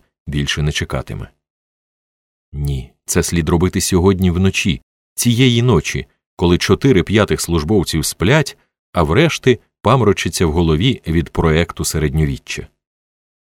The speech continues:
Трохи незвичний для приходу час, але не такий уже й підозрілий. Охоронник добре її знає і навіть не подумає перевіряти. Він нічого не запідозрить в тому, що вона нестиме валізу. Міс Феллоуз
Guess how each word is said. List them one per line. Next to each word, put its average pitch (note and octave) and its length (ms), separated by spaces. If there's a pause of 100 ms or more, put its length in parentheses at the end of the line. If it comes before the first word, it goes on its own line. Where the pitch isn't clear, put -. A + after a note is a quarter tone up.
(240)
Трохи E2+ 280
незвичний G2 540
для D#2 160
приходу D#2 440
час, - 420 (540)
але E2 220
не D#2 140
такий - 340
уже E2 200
й E2+ 40
підозрілий. A2+ 720 (680)
Охоронник G#2+ 560
добре E2 280
її D2 260
знає G#2 460 (300)
і - 80
навіть D#2 280
не E2+ 100
подумає F2+ 460
перевіряти. C#2+ 720 (800)
Він E2+ 240
нічого C3 400
не G#2+ 100
запідозрить D#3+ 640
в - 60
тому, D3 280
що - 240
вона F#2 320
нестиме F2 460
валізу. D2 480 (1080)
Міс C#2+ 220
Феллоуз G#2 540